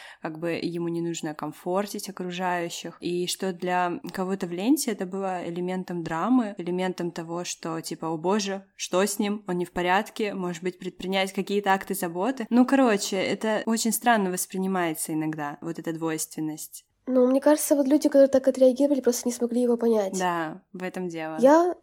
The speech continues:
Speaker 2: тоже такая. Я думаю, ты тоже. Наедине с собой, более спокойная. Ну, вообще, было бы странно, на самом деле, если бы Хасок наедине с собой просто прыгал бы, <laughs> смеялся бы.
Speaker 1: От него это ожидают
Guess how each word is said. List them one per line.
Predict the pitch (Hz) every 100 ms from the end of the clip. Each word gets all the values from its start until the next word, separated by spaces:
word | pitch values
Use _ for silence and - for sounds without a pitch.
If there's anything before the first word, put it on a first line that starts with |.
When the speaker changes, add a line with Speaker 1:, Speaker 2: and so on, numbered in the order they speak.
| -
Speaker 2:
тоже | 233 220
такая. | 208 196 185 185 190
Я | 226
думаю, | 254 269 277
ты | 262
тоже. | 226 202 202 -
Наедине | 233 247 240 254 277
с | 285
собой, | 240 247 285 302 302 -
более | 220 220 220
спокойная. | 214 214 208 254 269 269 262 254 -
Ну, | 269
вообще, | 311 381
было | 302 330
бы | 311
странно, | - 285 226
на |
самом | 214 214
деле, | 208 202
если | 202 202
бы | 208
Хасок | 208 - 269 330
наедине | 214 214 233
с | 240
собой | 220 247 302
просто | 262 254 233
прыгал | 247 254 240 208
бы, | 208 196
<laughs> |
смеялся | - 247 285 302 269 -
бы. | 262 302 -
Speaker 1:
От | 202
него | 220 220
это | 214 214 -
ожидают | 202 202 208 190 175 151 143 -